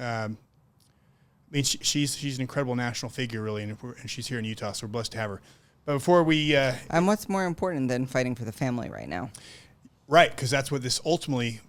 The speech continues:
Speaker 1: all this is about, is, is they're trying to destroy the family.
Speaker 2: Exactly.
Speaker 1: I mean, everything that they're doing with, through the L G B T movement, through,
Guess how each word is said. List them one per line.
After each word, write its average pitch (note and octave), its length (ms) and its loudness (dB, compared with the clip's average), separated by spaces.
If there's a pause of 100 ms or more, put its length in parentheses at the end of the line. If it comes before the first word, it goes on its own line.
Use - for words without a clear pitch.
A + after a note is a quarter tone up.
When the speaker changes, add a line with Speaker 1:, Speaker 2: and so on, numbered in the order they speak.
Speaker 1:
all C3+ 160 4
this A#2+ 240 -2
is G#2 100 -8
about, G#2+ 300 -2
is, G2+ 200 -10
is A2+ 200 -6
they're A2+ 160 -6
trying A2+ 180 -6
to G2+ 60 -8
destroy G#2 260 -6
the G2 80 -8
family. F2+ 540 -10
Speaker 2:
Exactly. B2+ 480 -10
Speaker 1:
I - 20 -4
mean, A#2+ 160 0
everything C3+ 440 0
that B2+ 120 -4
they're B2 140 -2
doing A#2 320 -4
with, A2 160 -8
through A#2 220 -6
the G#2+ 100 -6
L G#2+ 80 -4
G G#2 100 -8
B G#2 100 -8
T C3 200 0
movement, A#2+ 340 -2
through, G#2+ 440 -8